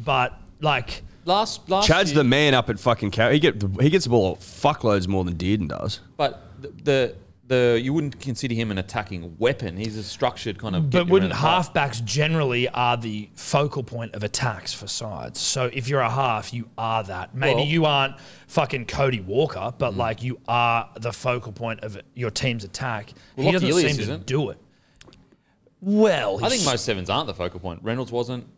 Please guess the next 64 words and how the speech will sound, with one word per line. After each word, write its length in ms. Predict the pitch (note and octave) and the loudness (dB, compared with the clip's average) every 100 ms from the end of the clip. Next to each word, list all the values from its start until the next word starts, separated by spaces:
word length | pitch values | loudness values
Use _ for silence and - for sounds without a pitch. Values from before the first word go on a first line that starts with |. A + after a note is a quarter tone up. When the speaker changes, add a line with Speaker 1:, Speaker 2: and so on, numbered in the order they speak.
| - | -4
Speaker 2:
Lockie 220 | A2+ A#2 | -2 4
Ilias 280 | A#2 A#2+ - | 4 2 -2
isn't. 320 | A#2 A#2+ - | 0 0 2
Speaker 1:
But 140 | A3+ | 2
Reynolds 420 | A3+ C4 A#3 F3 D#3 | 4 4 4 4 4
has 400 | E3+ D#3+ C3+ - - | 4 2 0 -6 -12
fucking, 520 | - F#3+ F3 E3 C#3+ B2+ | -2 0 0 0 -2 0
he 120 | F3 | 0
can 220 | D#3 C3 | 0 -4
kick 280 | - - F#3+ | 0 0 0
for 140 | - | -4
tries. 720 | - - D#3+ D#3+ D#3 D3+ D3 | -8 -2 2 4 6 4 2
He 140 | C3 D#3+ | 2 2
has 320 | C#3+ D3+ A#2+ | 2 2 4
Speaker 3:
But 80 | A3+ | 4
it's, 80 | F#3+ | 6
Speaker 1:
ball 160 | F#3 | 6
Speaker 3:
it 100 | F#3+ | 6
Speaker 1:
playing 180 | E3+ D3+ G#3 G#3 | 4 4 4 4
Speaker 3:
depends. 140 | E3+ | 4
It 40 | D#3+ | 4
dep-, 40 | F3 | 4
it 60 | |
Speaker 1:
skills. 160 | F3 C#3+ | 4 6
Speaker 3:
changes 360 | G#3 G#3+ D#3 | 4 4 2
team 220 | - C#3+ A#2+ | 4 4 4
to 80 | |
team 360 | G2 - B2 G#2+ | 2 2 2 2
depending 380 | G2 A2+ G#2+ G2+ | 0 0 0 0
on 140 | G2 | 0
who 160 | E2+ G2+ | 0 0
Speaker 2:
Sam 140 | F2 | 0
Speaker 3:
the, 40 | G2 | 0
Speaker 2:
Walker 120 | F#2+ | 2
Speaker 3:
the 60 | |
Speaker 2:
had, 60 | A2+ | 4
like, 80 | A2+ | 4
Speaker 3:
man 260 | G2+ F#2+ F2 | 4 2 2
Speaker 2:
a 60 | |
record 260 | F#2+ G2+ A2 G2+ | 2 2 2 -2
Speaker 3:
is. 40 | |
Speaker 2:
try 240 | - C3 G3+ | -2 0 0
assist 280 | - A2+ | -2 -6
when 100 | - G#2 | -6 -6
he 40 | |
was 160 | G2 - | -6 -6
just 180 | F#2 - | -6 0
him 200 | C3 C3 | 2 2
and 180 | F#2 | 0
Kiri 240 | - A2+ G2 | 0 2 2
was 200 | F2 E2+ | 4 4
out 200 | A#2 - | 4 2
for 100 | - | 0
Speaker 1:
Yeah, 60 | |
he's 60 | A#2 | 2
Speaker 2:
bloody. 240 | F2+ E2 | 4 2
Speaker 1:
not 140 | D#2+ F2+ | 0 -4
doing 260 | G2+ A#2+ | -2 -2
it 80 | A#2 | -2
now. 380 | A#2 C#3+ C3+ - - _ _ _ _ - - - | -2 -2 -2 -8 -20 _ _ _ _ -20 -20 0
Speaker 2:
I 240 | D3 F#3 G3 | 4 4 2
think 240 | F3+ E3 | -2 -2
that, 120 | D#3+ | 0
like, 180 | C3+ C3 | 2 2